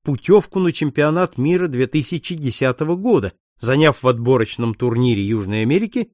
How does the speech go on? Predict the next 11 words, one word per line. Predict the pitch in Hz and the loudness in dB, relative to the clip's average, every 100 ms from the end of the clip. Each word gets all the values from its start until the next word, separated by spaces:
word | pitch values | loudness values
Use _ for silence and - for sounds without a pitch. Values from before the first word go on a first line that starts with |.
| _ | _
четвертое | - 156 - 135 147 - 160 | -4 -2 0 0 0 -4 -4
место. | 135 76 - - _ _ _ _ _ _ _ | -4 -6 -12 -20 _ _ _ _ _ _ _
В | - | -2
турнире | 160 123 151 208 | 0 2 2 2
принимали | 214 202 185 175 190 | -2 0 2 2 2
участие | 180 - 185 151 180 170 | 0 0 0 0 -4 -4
десять | 127 170 - 180 | 0 0 0 -8
команд. | - 190 143 90 - _ _ _ _ - | -4 -2 -2 -4 -12 _ _ _ _ 0
Первые | 151 165 139 117 | 6 6 6 2
четыре | - 113 220 254 240 | -4 -6 -2 -2 -2
выходили | 185 139 143 202 190 - | -2 -2 -2 -2 -4 -8